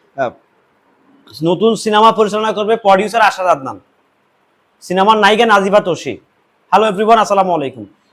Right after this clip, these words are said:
শিমুল আছি আপনাদের সঙ্গে, কেমন আছেন সবাই? এগুলো কি ভাই? যা ইচ্ছা তা শুরু হয়ে গেছে ইন্ডাস্ট্রিতে।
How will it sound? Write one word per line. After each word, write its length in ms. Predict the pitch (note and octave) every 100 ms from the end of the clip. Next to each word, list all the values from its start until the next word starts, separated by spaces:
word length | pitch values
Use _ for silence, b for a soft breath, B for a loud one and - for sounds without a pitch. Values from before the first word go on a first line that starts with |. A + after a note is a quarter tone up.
| _
শিমুল 320 | - A#3 B3
আছি 200 | A#3+ F#3+
আপনাদের 280 | G#3 F#3+ F#3
সঙ্গে, 260 | F#3 G3+ A#3
কেমন 280 | A3+ G#3+ G#3
আছেন 200 | F3 D#3+
সবাই? 320 | C3+ G#2+ F#2+ _ _ _ _ _ _ -
এগুলো 220 | A#3 C4
কি 260 | B3+ C4 C#4
ভাই? 280 | F#3 A3+ C#4+ - _ _ _ _ _ _ _ _ F3
যা 200 | D3 A3
ইচ্ছা 240 | C4 C4 C4+
তা 140 | B3+
শুরু 180 | A3+ A#3+
হয়ে 100 | A#3
গেছে 260 | A3+ G#3+ G#3+
ইন্ডাস্ট্রিতে। 680 | G3+ G3+ G#3 F#3+ G3+ G#3